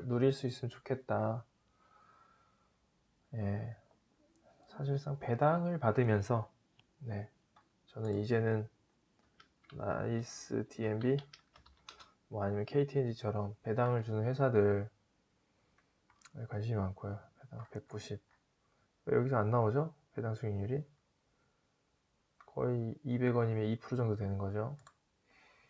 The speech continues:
네, 배당 회사가 많이 아직 오르지 않은 회사들, 좀 내렸으나 실적이 좋은 회사들,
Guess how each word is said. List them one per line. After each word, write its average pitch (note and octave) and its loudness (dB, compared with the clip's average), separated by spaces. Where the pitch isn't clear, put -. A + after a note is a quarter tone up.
네, A2 -8
배당 A#2+ 0
회사가 A#2+ 0
많이 A2 2
아직 A2+ -4
오르지 A2+ 4
않은 A2 4
회사들, B2 -2
좀 A2 -12
내렸으나 A#2+ 0
실적이 C#3 0
좋은 A2+ -2
회사들, A#2 -4